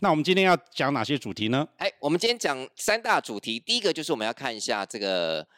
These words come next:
Speaker 2: 黑五，黑色星期五，大家血拼的成效如何？我们收集到了一些资讯，跟大家讲一下，是不是大家消-，消费依然强劲，还是衰弱呢？第二大点就是我们要看看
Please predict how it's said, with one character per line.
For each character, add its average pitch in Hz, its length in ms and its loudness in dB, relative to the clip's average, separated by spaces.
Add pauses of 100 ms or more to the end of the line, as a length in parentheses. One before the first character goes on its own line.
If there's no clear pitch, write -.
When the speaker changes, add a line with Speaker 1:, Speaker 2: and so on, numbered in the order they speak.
Speaker 2:
黑 196 280 0
五， 113 260 -6 (120)
黑 147 180 -2
色 139 220 2
星 123 180 -8
期 101 200 -2
五， 95 280 -4
大 131 100 -2
家 123 180 -2
血 110 240 -2
拼 - 180 -4
的 117 240 2
成 113 240 -4
效 139 180 0
如 113 140 -4
何？ 98 240 -2 (240)
我 120 80 -6
们 123 120 -2
收 160 200 2
集 135 140 -4
到 139 160 2
了 120 60 -2
一 143 60 -6
些 147 160 0
资 156 220 -2
讯， 139 260 0 (120)
跟 113 120 -2
大 113 80 -2
家 107 140 -2
讲 - 200 -10
一 - 40 -18
下， 85 240 -4 (220)
是 - 120 -2
不 127 80 -2
是 120 800 0
大 131 100 -2
家 127 200 0
消-， 156 420 2
消 165 180 2
费 165 180 0
依 180 160 -4
然 143 200 0
强 139 220 -4
劲， 175 200 -2 (140)
还 101 140 -6
是 135 100 -2
衰 120 220 2
弱 127 180 2
呢？ 92 220 -6 (360)
第 208 160 4
二 185 40 4
大 170 200 0
点 87 280 -12
就 117 120 -2
是 123 120 0
我 101 60 2
们 92 80 -2
要 110 80 0
看 113 160 -8
看 110 180 -6